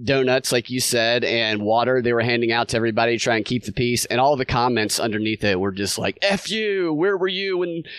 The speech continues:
they needed protection?" So nobody, the way I saw that at first, I was like, "Well, at least somebody's trying to do something nice," but maybe it is more along the lines of, of what you're saying and keeping the peace while they're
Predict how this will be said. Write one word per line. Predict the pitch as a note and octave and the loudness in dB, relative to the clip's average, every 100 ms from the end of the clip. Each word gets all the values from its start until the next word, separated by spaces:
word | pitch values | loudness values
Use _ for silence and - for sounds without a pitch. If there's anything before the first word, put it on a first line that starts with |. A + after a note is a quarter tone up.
| - - - | -16 -16 -6
they | E3 | -2
needed | F3 F#3+ E3+ | -2 -2 -2
protection?" | F3+ D#3 F3+ E3+ D3+ | -2 0 0 0 -2
So | B2+ | 0
nobody, | C#3+ D3 C#3 C3+ C3 - - - | 0 0 2 0 0 -6 -14 -4
the | D3+ | 0
way | G#3 | 2
I | A#3 D#3+ F#3+ | 2 2 0
saw | A3 - - E3 | -2 -4 0 2
that | D3+ C#3 | 2 0
at | |
first, | B2+ C#3+ C#3 | 2 0 2
I | B2+ | 2
was | A2+ | 2
like, | A#2+ | 2
"Well, | D3 E3 | 2 2
at | E3 | 2
least | E3+ | 0
somebody's | - C3 B2+ A#2+ | 0 0 -2 -2
trying | - B2+ B2+ | 0 2 2
to | A2+ G#2+ G2 - | 2 2 0 -2
do | B2+ | 0
something | A#2+ B2 A2+ G#2 | 2 0 0 0
nice," | A2+ A2 A2+ | 0 0 0
but | B2 | 0
maybe | C3+ D3+ C3+ | 0 0 0
it | |
is | C#3 A#2+ | 0 2
more | A#2 A#2 | 2 2
along | A2+ A2 A2 | 2 2 2
the | |
lines | G#2+ G#2+ G#2+ | 2 2 2
of, | G#2 G2+ | 0 0
of | - A2 | 2 4
what | A2 G#2+ | 4 4
you're | A2+ | 2
saying | A#2+ A2+ G#2 G2+ G2+ - - - - - | 2 2 2 4 2 -2 -10 -8 -6 -2
and | A#2+ A2 G#2 G2+ G2 - - | 2 2 2 2 0 -6 -2
keeping | C3 B2 A#2+ | 0 2 2
the | G#2+ | 2
peace | B2 A2 G#2 | 2 2 0
while | G#2+ | -2
they're | G2+ G2 F#2+ | -2 -2 -4